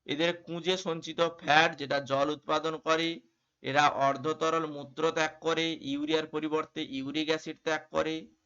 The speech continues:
তারপরে এখানে হচ্ছে আমরা, আহ, এদের হচ্ছে লোহিত রক্তকণিকা,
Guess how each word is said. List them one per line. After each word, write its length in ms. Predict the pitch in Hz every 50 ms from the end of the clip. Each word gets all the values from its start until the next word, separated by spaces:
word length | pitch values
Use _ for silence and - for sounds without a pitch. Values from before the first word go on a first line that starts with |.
| _ _ _ _ _ _ _ _
তারপরে 440 | - 127 131 135 131 135 143 143 147 147 147 139 143 - - _ _ _ _
এখানে 420 | - 143 139 127 135 151 147 151 156 156
হচ্ছে 300 | 156 139 127 - - 156 147 147
আমরা, 220 | 147 147 147 147 147 147 143
আহ, 760 | 139 - - _ _ _ _ _ _ - 123 127 131 131 127 127 135
এদের 200 | 139 139 156 151
হচ্ছে 400 | 156 156 151 151 - - 156 156 147 147 147 147 143 139 139 _ _ _ _ _ _ _
লোহিত 300 | 127 127 135 143 156 151 165
রক্তকণিকা, 680 | 170 165 165 165 175 165 165 170 165 160 - 165 160